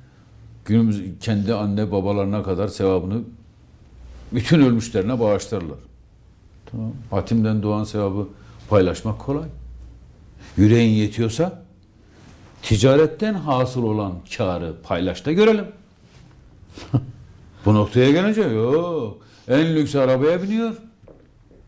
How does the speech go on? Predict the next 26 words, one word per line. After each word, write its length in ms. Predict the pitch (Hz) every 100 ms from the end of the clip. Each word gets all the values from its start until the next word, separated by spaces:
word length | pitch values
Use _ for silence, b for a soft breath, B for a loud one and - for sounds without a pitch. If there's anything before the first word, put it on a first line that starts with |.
| - - - - -
Bindiği 380 | 143 147 156 156
arabayı 600 | 143 139 127 131 131 131
icat 280 | 127 131
eden 280 | 127 123 117
tırnak 340 | - 120 123 -
içinde 300 | - 120 110
gavur 400 | 110 156 214 226 - - _ _ _ _ _ _ - - - - 82
icat 340 | 95 120 180
etmiş. 400 | 190 196 196 - - - B B B B B B B B -
Tırnak 340 | 135 139 139
içinde 220 | 127 151
söylüyorum 460 | 143 131 110 104 101
bu 120 | 101
gavuru. 420 | 101 101 101 98
Bana 220 | 101 110
göre 240 | 110 107 101
gavur 300 | 104 104 107
olmak 360 | 104 104 101
da 80 | 104
çok 320 | - 104 -
büyük 220 | 101 107 95
marifet. 640 | 95 95 95 160 180 - - _ _ _ -
Zaten 320 | 107 110 120 107
gavurlar 360 | 107 107 107
olmasa 420 | 113 131 131 107
bugünkü 680 | 98 95 87 95 107 104 104